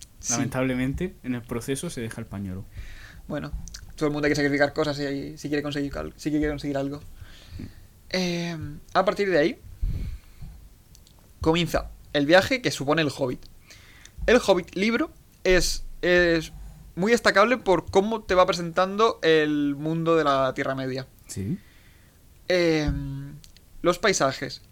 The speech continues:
Speaker 1: y la música en esta película, como puede ser de otra manera, son maravillosos. Ayudan mucho a met-, a meterte en el mundo. Ver a los enanos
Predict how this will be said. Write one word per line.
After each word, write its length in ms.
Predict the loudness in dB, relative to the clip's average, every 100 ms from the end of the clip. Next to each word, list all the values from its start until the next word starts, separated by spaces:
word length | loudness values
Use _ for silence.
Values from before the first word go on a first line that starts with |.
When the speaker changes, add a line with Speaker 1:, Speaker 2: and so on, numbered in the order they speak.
| -10
Speaker 1:
y 80 | 2
la 100 | 4
música 540 | 4 0 -4 -6 -6 -4
en 100 | -4
esta 180 | 0 2
película, 480 | 4 2 4 0 0
como 160 | -2 0
puede 100 | 0
ser 80 |
de 40 | 0
otra 120 | 0
manera, 360 | 2 2 0 -2
son 280 | -6 -4 -4 -8 -4
maravillosos. 720 | 2 4 6 4 0 -8 -14 -18 -20 -20 -20 -20 -20 -20 -20 -8 2
Ayudan 340 | 6 6 6
mucho 260 | 0 2 2
a 40 |
met-, 240 | 2 -2 -2
a 80 | 0
meterte 300 | 2 2 2
en 60 |
el 60 | 0
mundo. 420 | -2 -4 -4 -8 -12 -16
Ver 360 | 0 2 2 2
a 120 | 4
los 140 | 4 2
enanos 480 | 0 0 -2 -10